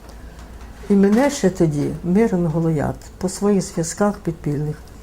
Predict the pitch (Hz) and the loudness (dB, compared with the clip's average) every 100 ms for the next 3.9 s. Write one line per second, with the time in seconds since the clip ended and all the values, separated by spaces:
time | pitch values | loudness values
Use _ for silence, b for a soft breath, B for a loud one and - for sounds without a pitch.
0 | - - 190 240 226 208 190 190 196 180 | -8 -2 2 2 2 2 2 2 2 2
1 | 151 151 151 165 160 208 196 - 160 156 | 0 -4 -4 -4 -2 0 -2 -2 -4 -2
2 | 156 165 190 190 - - - - 143 165 | 0 2 2 0 -4 -16 -10 -8 -4 0
3 | 190 196 254 147 139 - 170 160 131 | 2 2 0 -2 -4 0 0 0 -2